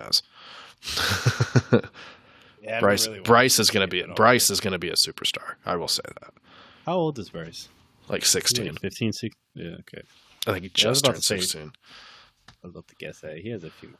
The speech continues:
Speaker 1: Look up,
Speaker 2: years.
Speaker 1: look up
Speaker 2: I'll
Speaker 1: some of his, okay, look up some of his highlights right now. Like, Bryce, and then compare it to Bronny. Like, it, or do that in your off
Speaker 2: Cool.
Speaker 1: time, whatever. One sixteen ninety-nine final. Celtics stay alive.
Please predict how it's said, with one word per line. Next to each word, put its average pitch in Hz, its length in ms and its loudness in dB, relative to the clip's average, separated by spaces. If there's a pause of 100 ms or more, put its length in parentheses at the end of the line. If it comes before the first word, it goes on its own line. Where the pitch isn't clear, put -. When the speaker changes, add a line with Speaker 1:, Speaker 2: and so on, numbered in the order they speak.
Speaker 1:
Look 117 140 6
up, 156 160 8
Speaker 2:
years. 107 80 -12 (140)
Speaker 1:
look 143 180 4
up 175 80 0
Speaker 2:
I'll 185 60 4
Speaker 1:
some 175 160 2
of 165 80 0
his, 147 100 -2 (160)
okay, 104 160 -2
look 117 160 -4
up 180 100 -2
some 180 160 0
of 175 40 -2
his 156 120 -2
highlights 92 380 -4
right 98 160 -4
now. 76 240 -12 (200)
Like, 92 280 -6
Bryce, - 400 2 (580)
and 107 100 4
then - 60 -4
compare 101 300 0
it 87 60 0
to 95 100 -2
Bronny. 76 380 -4 (200)
Like, 95 300 -2 (160)
it, 101 140 -4 (360)
or 117 100 4
do 117 140 6
that 117 140 8
in 113 60 -2
your 101 100 -4
off 98 180 2
Speaker 2:
Cool. - 160 -6
Speaker 1:
time, 90 100 -4
whatever. 85 360 -6 (800)
One 110 120 -6
sixteen 110 560 0
ninety-nine 92 560 0
final. - 540 -10 (120)
Celtics - 440 0
stay - 240 -2
alive. 52 440 -4